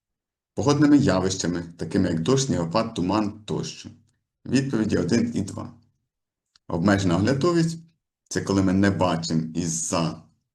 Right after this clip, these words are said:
чогось, да, тобто із-за деревини, із-за будинків, або із-за повороту дороги, або із-за гори якоїсь і так далі. Відповідь один і два.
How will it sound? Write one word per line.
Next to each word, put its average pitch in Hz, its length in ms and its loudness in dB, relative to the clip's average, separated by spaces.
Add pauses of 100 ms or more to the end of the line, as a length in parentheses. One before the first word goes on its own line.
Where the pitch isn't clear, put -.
(120)
чогось, 131 540 -2
да, 139 140 -2
тобто 107 300 -4
із-за 87 220 -2
деревини, 104 520 2
із-за 87 200 0
будинків, 101 760 0 (840)
або 98 220 0
із-за 92 180 2
повороту 107 480 2
дороги, 101 520 2
або 90 280 -2
із-за 87 300 -2
гори 95 360 0
якоїсь 92 440 -2
і - 120 -20
так 82 240 -2
далі. - 200 -10 (680)
Відповідь 117 360 2
один 104 440 0
і 101 80 0
два. - 480 -6